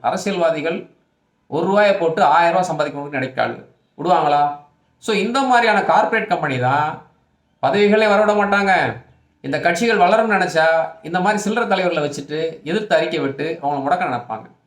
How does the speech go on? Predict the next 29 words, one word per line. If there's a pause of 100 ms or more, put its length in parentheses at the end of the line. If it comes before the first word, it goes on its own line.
(520)
அதே
மாதிரி
பாத்தீங்கன்னா,
ராமதாஸ்
வந்து
மிகப்பெரிய
போராளி
தான். (320)
ஆனா, (480)
இப்ப
அவர்
பாத்தீங்கன்னா, (240)
அதிமுகவுக்குள்ளேயும்
போக
முடியல, (160)
திமுகவுலையும்
போக
முடியல. (340)
இப்ப
தனியா
நிப்பாங்க
அப்படின்னா, (500)
ஏற்கனவே
தெரியும்,
தொண்ணூத்தஞ்சு
பர்சன்ட்
அன்புமணிக்கு
முன்னாடி
போயிட்டாங்க.